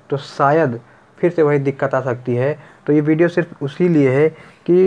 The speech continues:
मित्रों, ऐसा बिल्कुल नहीं है कि जो एजेंसी एक बार गलती कर चुकी है वही फिर से करे। मतलब, आप लोग अपनी पढ़ाई पर ध्यान दीजिए। एग्जाम कैंसिल होगा या नहीं होगा, ये सोचने की बाद में बात है। मुझे नहीं लगता कि इस बार ऐसी कोई संभावना होगी,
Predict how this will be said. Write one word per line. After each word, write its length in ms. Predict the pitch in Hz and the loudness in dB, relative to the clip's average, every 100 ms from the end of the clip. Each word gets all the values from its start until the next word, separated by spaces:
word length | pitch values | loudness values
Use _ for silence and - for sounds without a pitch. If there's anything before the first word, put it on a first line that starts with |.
| 175 | 2
मित्रों, 340 | 165 165 196 | 0 2 4
ऐसा 200 | 180 190 | 4 2
बिल्कुल 360 | 165 160 190 175 | 0 0 0 -2
नहीं 180 | 156 | -2
है 180 | 143 151 | -2 -2
कि 140 | 156 151 | -4 -2
जो 120 | 156 | 0
एजेंसी 640 | 151 151 143 139 143 151 | 2 0 0 -4 -4 0
एक 120 | 156 | 0
बार 120 | 147 147 | 2 0
गलती 280 | 135 135 143 | -2 -4 -6
कर 200 | 147 143 | -6 -6
चुकी 280 | 143 143 | -8 -6
है 120 | 143 139 | -2 -2
वही 200 | 131 131 | -2 -4
फिर 180 | 143 | -2
से 160 | 139 131 | -2 -2
करे। 300 | 127 127 147 - - - _ | -2 0 -2 -4 -18 -20 _
मतलब, 200 | 143 160 | -4 0
आप 220 | 170 170 175 | 2 2 2
लोग 120 | 170 | 0
अपनी 200 | 165 175 | 0 -4
पढ़ाई 340 | 175 143 143 | -2 0 0
पर 160 | 156 147 | 0 -2
ध्यान 320 | 127 135 151 | -2 -2 -2
दीजिए। 340 | 135 120 139 165 - - - _ - | -2 0 -2 -2 -8 -20 -20 _ -8
एग्जाम 400 | 143 156 160 160 | -4 0 0 -2
कैंसिल 420 | 147 135 139 160 | -4 -4 -4 -4
होगा 240 | 143 151 | -2 0
या 120 | 151 151 | 2 0
नहीं 200 | 143 147 | -2 -2
होगा, 180 | 139 139 | 0 -2
ये 100 | 139 | -2
सोचने 400 | - 131 143 143 | -4 -4 -2 -2
की 100 | 143 | 0
बाद 260 | 127 135 | 2 2
में 120 | 147 135 | 2 2
बात 260 | 123 123 | 2 2
है। 180 | 147 160 - - - | 0 -2 -6 -20 -6
मुझे 200 | 143 165 | -2 0
नहीं 160 | 156 | 0
लगता 280 | 151 139 143 | -2 -2 -4
कि 120 | 143 | -2
इस 60 | 139 | -4
बार 180 | 131 135 | 0 -2
ऐसी 200 | 123 143 | -2 -4
कोई 140 | 143 | -4
संभावना 460 | 135 127 127 131 139 | -4 -6 -4 -4 -4
होगी, 440 | 131 139 139 156 | -2 -2 0 -2